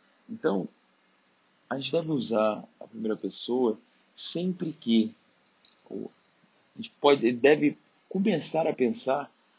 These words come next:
apenas se o narrador for interessante, for aquele, aquela,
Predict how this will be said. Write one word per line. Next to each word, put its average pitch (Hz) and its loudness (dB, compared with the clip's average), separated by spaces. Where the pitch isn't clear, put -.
apenas 143 0
se 151 -6
o 131 -2
narrador 127 0
for 151 2
interessante, 110 -2
for 139 8
aquele, 139 4
aquela, 123 0